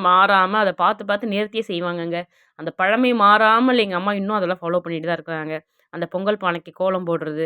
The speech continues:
இதெல்லாம் வந்துட்டு நமக்கெல்லாம் போட்ட வரவே வராது. எங்க அம்மா அழகா போட்டு வச்சிருக்காங்க. அதை பொறுமையா உட்காந்து போட்டு நீட்டா பண்ணிட்டாங்க. ரொம்ப நல்லாவே இருந்துச்சு. காலையிலேயே வந்து பொங்கல் வைக்க ஆரம்பிச்சிட்டாங்கங்க.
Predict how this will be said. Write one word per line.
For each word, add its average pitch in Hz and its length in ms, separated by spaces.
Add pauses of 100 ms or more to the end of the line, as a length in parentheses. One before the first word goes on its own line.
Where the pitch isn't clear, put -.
இதெல்லாம் 180 340
வந்துட்டு 190 260
நமக்கெல்லாம் 185 360
போட்ட 185 220
வரவே 175 260
வராது. 170 360 (400)
எங்க 175 160
அம்மா 180 180
அழகா 185 240
போட்டு 175 220
வச்சிருக்காங்க. 165 420
அதை 165 160
பொறுமையா 180 380
உட்காந்து 175 440
போட்டு 180 340 (500)
நீட்டா 190 300
பண்ணிட்டாங்க. 185 540
ரொம்ப 190 200
நல்லாவே 180 300
இருந்துச்சு. 175 360 (120)
காலையிலேயே 185 520
வந்து 196 160
பொங்கல் 180 280
வைக்க 175 160
ஆரம்பிச்சிட்டாங்கங்க. 180 640